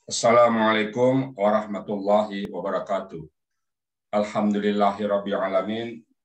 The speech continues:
Wassalatu wassalamu ala asrofil anbiya'i wa mursalin wa ala alihi wa sahbihi ajmain,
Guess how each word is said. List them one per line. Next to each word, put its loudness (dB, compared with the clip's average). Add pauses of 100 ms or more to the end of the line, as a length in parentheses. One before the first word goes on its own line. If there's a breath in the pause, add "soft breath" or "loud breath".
(140)
Wassalatu -2
wassalamu 0
ala 0
asrofil -6
anbiya'i -4
wa -6
mursalin -4 (320)
wa 0
ala 0
alihi -10
wa 0
sahbihi -4
ajmain, -4